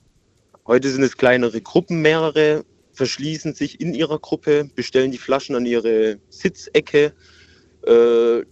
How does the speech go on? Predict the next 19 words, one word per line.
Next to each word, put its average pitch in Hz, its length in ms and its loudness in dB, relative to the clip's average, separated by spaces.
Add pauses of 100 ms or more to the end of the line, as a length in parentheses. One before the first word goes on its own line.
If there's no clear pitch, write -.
(260)
dann 131 380 0
kann 143 160 0
man 143 140 0
schon 143 180 2
beobachten, 143 560 0
wie 135 220 -4
von 127 200 -6
einer 131 240 -2
Ecke 120 180 -6
zur - 160 -4
anderen 139 300 -4
Ecke 131 280 -6
Lo-, 127 360 -2
äh, 120 200 -2
Logen 131 360 -4
sitze, 139 320 -10
da, 120 300 2
<laughs> - 260 -6
äh, 127 200 0